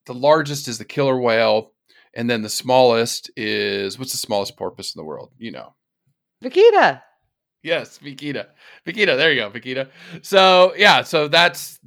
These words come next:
Speaker 1: the, the part of this Delphinidae superfamily that belugas fall in. Now, the normal family is Monodontinidae,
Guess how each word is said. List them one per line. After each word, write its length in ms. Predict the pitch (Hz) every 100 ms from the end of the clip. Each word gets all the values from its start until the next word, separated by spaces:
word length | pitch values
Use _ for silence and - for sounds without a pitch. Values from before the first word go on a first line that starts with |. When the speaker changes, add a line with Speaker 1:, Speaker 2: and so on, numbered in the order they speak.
| 120
Speaker 1:
the, 240 | 147 135 - -
the 80 | 135
part 340 | - 143 139
of 200 | 131 113
this 380 | 120 117 110 95
Delphinidae 1300 | 104 120 120 123 131 117 107 110 104 104 104 101 98 _ _ _ _
superfamily 760 | - 175 151 143 120 107 104 101
that 320 | 104 98 98 - - - -
belugas 460 | 98 104 98 90
fall 400 | - 101 101 98 85
in. 220 | 80 _ _ _ _ _ _ -
Now, 360 | 151 139 104 - _ _
the 560 | 127 135 123 120 117 _ _ 131
normal 440 | 131 156 202 180
family 580 | 143 113 104 101 104 98 _
is 340 | 123 117 107 110
Monodontinidae, 1700 | 113 120 127 113 120 _ 117 110 127 - 175 180 180 190 196 202